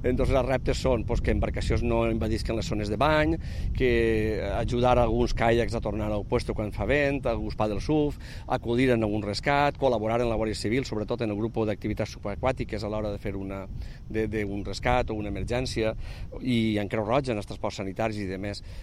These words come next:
Això són els reptes. El primer repte és, mm, mm,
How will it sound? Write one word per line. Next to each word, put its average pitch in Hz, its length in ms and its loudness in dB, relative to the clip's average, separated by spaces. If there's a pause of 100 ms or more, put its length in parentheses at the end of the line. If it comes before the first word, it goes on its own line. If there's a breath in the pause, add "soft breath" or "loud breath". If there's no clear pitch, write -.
(100)
Això 110 160 -6
són 120 220 -4
els 92 100 -6
reptes. 107 460 -4 (180)
El 139 340 -2
primer 151 220 2
repte 151 400 0
és, 165 220 -4
mm, 139 340 -6
mm, 127 340 -2